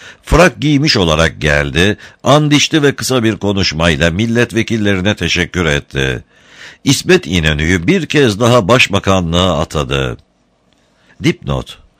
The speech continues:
Başbakan İsmet İnönü, Adalet Şükrü Saracoğlu, Milli Savunma Kazım Özalp, İçişleri Şükrü Kaya,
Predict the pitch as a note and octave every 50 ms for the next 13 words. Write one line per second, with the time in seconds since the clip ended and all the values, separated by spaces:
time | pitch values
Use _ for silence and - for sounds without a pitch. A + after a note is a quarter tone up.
0 | _ _ - - _ _ - B2 F3 F3 - C3 D3 - D3 C#3+ C3 A#2+ - -
1 | - A2+ A2 - - C3 C3+ G#2 D#2 C#2 D2+ E2+ F2 - - - A2 G2+ A2 A2
2 | A2 A2 A#2 F2+ - - G2 - - G#2+ - - F2+ D#2 D#2 F#2 F#2+ D2 D#2 D2
3 | C#2 C#2 D2 D#2+ E2 D#2+ F2+ G#2+ A2+ A2+ B2+ C#3 C3 - - A#2+ A2+ A2 A2 G#2+
4 | A2 A#2 A2 - - G#2 G2 F2 E2 D#2 G2 E2+ E2 D#2+ C#2 C#2 C#2+ D2+ E2 D#2
5 | - - - - - - - B2+ B2 - C#3 B2+ - - A#2+ A#2+ B2 G#2+ - G#2
6 | G2+ - - F2 G2+ G2 - E2+ D#2+ D#2 C#2+ C#2 C#2+ D#2+ D2+